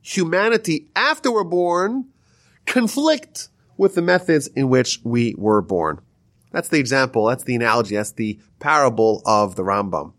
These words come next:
And he says, this is something that you should dwell upon. You should ruminate on it. You should,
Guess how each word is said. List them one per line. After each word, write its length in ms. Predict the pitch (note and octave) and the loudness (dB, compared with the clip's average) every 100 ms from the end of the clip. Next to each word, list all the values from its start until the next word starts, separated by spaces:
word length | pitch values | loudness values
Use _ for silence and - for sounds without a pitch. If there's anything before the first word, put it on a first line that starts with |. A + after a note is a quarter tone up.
| _ _ _ _ _ _ _ _ _ _ _ | _ _ _ _ _ _ _ _ _ _ _
And 160 | G2+ A2 | -6 -2
he 60 | |
says, 800 | B2+ - A#3 F3 D#3 F3+ - - - _ _ _ - | 0 0 2 2 0 0 0 -2 -8 _ _ _ -6
this 200 | F3 - | -4 0
is 580 | E3 D3+ C3+ - - - _ _ _ _ | 0 0 -2 -4 -6 -10 _ _ _ _
something 260 | - D#3 | -2 0
that 60 | D3 | 2
you 80 | B2+ | 0
should 160 | A2+ | -2
dwell 240 | F#2+ D#3 F#3 | -2 2 2
upon. 420 | F3+ E3 C#3 C3 | 2 2 0 -2
You 120 | - | -6
should 240 | B2 G#2+ F#2 | -6 -6 -2
ruminate 440 | D#3+ F#3+ E3+ D#3 | -2 2 2 0
on 180 | - B2+ | 0 0
it. 260 | A#2+ A#2+ - | 0 -2 -6
You 80 | A2 | -4
should, 280 | A2 G2+ | -2 -4